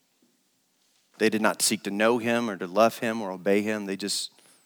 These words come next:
loved other things. But I want you to listen to these verses. This is Jeremiah nine,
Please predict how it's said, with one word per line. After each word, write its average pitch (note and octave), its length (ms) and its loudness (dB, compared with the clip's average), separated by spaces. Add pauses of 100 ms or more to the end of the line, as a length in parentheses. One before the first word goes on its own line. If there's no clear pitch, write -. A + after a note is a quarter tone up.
(560)
loved G#2+ 300 4
other G#2+ 200 2
things. G#2+ 460 2
But - 220 -8
I - 20 -4
want A#2+ 240 -2
you C3 80 0
to A#2 80 -2
listen A2+ 380 2
to G#2+ 80 -2
these G#2 180 -2
verses. A2 400 -2
This A2 180 -2
is A#2+ 60 -4
Jeremiah A2+ 400 2
nine, G#2 380 0